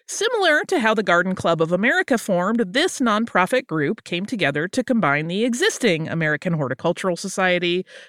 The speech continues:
the National Horticultural Society, and the American Horticultural Council. The A H S continues today with a mission to, quote, "share with all Americans the critical role of plants, gardens,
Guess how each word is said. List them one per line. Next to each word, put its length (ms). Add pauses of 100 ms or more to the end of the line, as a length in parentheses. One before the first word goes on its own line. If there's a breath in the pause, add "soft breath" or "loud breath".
(100)
the 80
National 580
Horticultural 640
Society, 680
and 160
the 100
American 560
Horticultural 680
Council. 680 (640 loud breath)
The 140
A 40
H 400
S 300
continues 520
today 360
with 180
a 60
mission 400
to, 180
quote, 360
"share 340
with 160
all 260
Americans 640
the 140
critical 460
role 340
of 160
plants, 480
gardens, 600